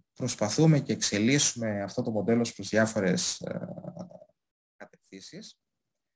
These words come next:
Αν έπρεπε τώρα να το μοιράσω, να το κατηγοριοποιήσω, θα λέγαμε, ωραία, υπάρχουν κάποια συστήματα εξερευνητικής αναζήτησης που έχουμε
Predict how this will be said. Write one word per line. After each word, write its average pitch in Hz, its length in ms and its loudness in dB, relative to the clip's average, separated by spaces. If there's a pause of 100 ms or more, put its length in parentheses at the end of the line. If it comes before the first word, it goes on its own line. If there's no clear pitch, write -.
(320)
Αν 226 220 -6
έπρεπε 220 260 6
τώρα 196 180 6
να 185 120 8
το 160 140 6 (420)
μοιράσω, 120 760 2 (120)
να 113 140 -4
το 110 280 -6
κατηγοριοποιήσω, 104 1120 2
θα 151 160 0 (160)
λέγαμε, 143 360 2
ωραία, 98 320 2 (100)
υπάρχουν 170 320 2
κάποια 165 200 0
συστήματα 143 480 -2
εξερευνητικής 117 1000 -4
αναζήτησης 123 640 -2
που 120 100 -2
έχουμε 120 500 -2